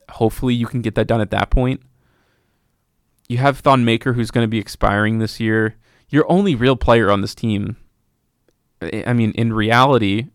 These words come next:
is Thon Maker and Luke Kennard. I mean, why would you even talk about trading Luke Kennard? What are you doing? So this is my advice overall, to get to the point. Fire everybody.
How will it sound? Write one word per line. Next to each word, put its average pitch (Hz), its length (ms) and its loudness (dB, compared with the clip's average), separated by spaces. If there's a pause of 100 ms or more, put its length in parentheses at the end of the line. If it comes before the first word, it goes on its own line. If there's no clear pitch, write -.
is - 220 -10
Thon 113 340 0
Maker - 460 -6 (100)
and 104 300 -4
Luke 117 240 -4
Kennard. 110 360 0
I 98 60 -2
mean, 104 260 -4 (2750)
why 127 260 -2
would 170 200 0
you 131 80 2
even 117 140 -2
talk - 340 -8
about - 220 -4
trading 98 340 -8
Luke - 240 -12
Kennard? - 300 -12
What 104 120 -6
are 127 40 -4
you 131 220 -6 (200)
doing? 123 400 0 (680)
So 123 120 -2
this 190 220 2
is 151 80 -4
my 123 140 4
advice 104 360 -2
overall, - 380 -14 (300)
to - 80 -20
get 101 160 -6
to 104 80 -10
the 104 80 -8
point. - 320 -16 (800)
Fire 151 400 6
everybody. 110 520 0